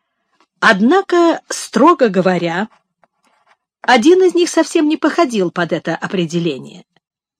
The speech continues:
Он был невысокого роста, плотный, с грубыми чертами лица,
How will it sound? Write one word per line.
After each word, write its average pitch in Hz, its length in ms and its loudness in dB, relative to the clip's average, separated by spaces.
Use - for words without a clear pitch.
Он 349 160 2
был 320 140 4
невысокого 220 580 -2
роста, 170 380 -8
плотный, 185 560 -4
с 170 80 -8
грубыми 202 360 0
чертами 151 460 -10
лица, 185 500 -6